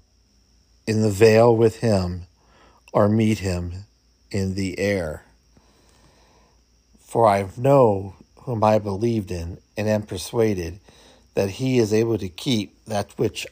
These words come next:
I've committed unto him against that day. Let me read the first, uh, first verse one more time.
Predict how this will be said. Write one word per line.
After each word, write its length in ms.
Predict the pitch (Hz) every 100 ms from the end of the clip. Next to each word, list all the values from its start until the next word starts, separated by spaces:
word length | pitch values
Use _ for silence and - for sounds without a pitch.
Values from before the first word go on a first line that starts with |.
| -
I've 220 | 107 98
committed 580 | - 101 117 98 92 104 - - - - -
unto 280 | 104 101
him 460 | 92 123 117 92 98 -
against 440 | 101 104 98 92
that 220 | 98 80
day. 380 | 69 98 92 - - - _ _ _ _ _ _ _ _ _ _ _ _ _ _ _ _ _ _ _ _ _ _ -
Let 60 | 175
me 100 | 175
read 280 | 135 131
the 160 | 110 101
first, 600 | 90 120 110 104 - - -
uh, 320 | 92 85 87 - - - - _ _ _ _ _ -
first 280 | 139 107
verse 400 | 90 107 101 92
one 180 | - 104
more 160 | 98 90
time. 460 | - 107 98 85